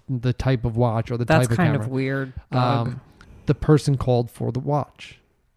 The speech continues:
Speaker 1: The camera people didn't.
Speaker 2: You're the keeper of the camera and the
Speaker 1: Yes.
Speaker 2: watch.
Speaker 1: So, um, if you're missing,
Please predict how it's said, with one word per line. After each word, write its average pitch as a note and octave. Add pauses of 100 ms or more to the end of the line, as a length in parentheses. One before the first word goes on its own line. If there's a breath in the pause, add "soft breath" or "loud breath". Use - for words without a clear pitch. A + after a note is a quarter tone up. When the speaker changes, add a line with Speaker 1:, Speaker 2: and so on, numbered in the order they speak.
(120)
Speaker 1:
The A#2+
camera C#3+
people B2
didn't. A2+
Speaker 2:
You're F#3+
the E3+
keeper F3
of C#3+
the D3+
camera E3
and D#3
the C#3
Speaker 1:
Yes. C3+
Speaker 2:
watch. - (100)
Speaker 1:
So, C3+
um, B2
if C3
you're C3
missing, C3